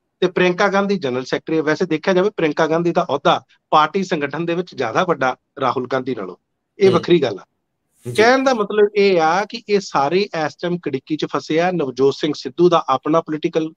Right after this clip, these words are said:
Speaker 1: ਕਰੀਅਰ ਜਿਹੜਾ ਦਾਅ ਤੇ ਆ, ਔਰ ਦੂਸਰੇ ਪਾਸੇ ਕੈਪਟਨ ਅਮਰਿੰਦਰ ਸਿੰਘ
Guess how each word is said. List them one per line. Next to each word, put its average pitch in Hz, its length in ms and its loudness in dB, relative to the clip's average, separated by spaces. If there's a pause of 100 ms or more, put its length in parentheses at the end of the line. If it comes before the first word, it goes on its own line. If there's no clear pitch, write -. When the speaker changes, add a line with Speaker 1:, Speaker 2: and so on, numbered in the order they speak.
(200)
Speaker 1:
ਕਰੀਅਰ 139 280 0
ਜਿਹੜਾ 143 300 0
ਦਾਅ 123 260 2
ਤੇ 151 140 2
ਆ, 165 100 0 (460)
ਔਰ 185 100 4
ਦੂਸਰੇ 175 400 4
ਪਾਸੇ 208 380 2
ਕੈਪਟਨ 196 480 0 (100)
ਅਮਰਿੰਦਰ 139 380 -2
ਸਿੰਘ 185 260 -2